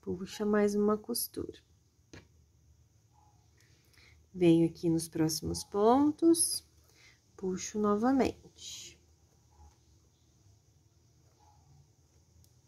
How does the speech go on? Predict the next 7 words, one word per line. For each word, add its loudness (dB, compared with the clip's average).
Venho 2
no 0
próximo, 0
de -8
baixo 0
pra -6
cima, -2